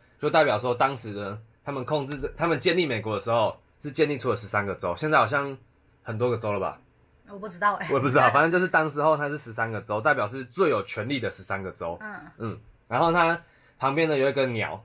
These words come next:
Speaker 1: 有一只老鹰，如果有印象的话，有一只老鹰长这样嘛。
Speaker 2: 对。
Speaker 1: 那那只老鹰呢，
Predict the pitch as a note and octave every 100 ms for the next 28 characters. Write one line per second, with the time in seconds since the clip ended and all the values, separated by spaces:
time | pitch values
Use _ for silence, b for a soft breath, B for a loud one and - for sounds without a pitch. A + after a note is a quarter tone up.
0 | - B2+ C#3+ C3 F#2 G#2 G#2 A2+ - _
1 | _ - D3 D#3+ A#2 C3 D3+ C#3+ B2+ C3+
2 | C3 A2 G#2+ G2+ E2 G2+ F2 C#2 - F#3+
3 | - _ _ D#3 F#3 F3+ D#3+ A#2+ C#3+ C3+
4 | B2+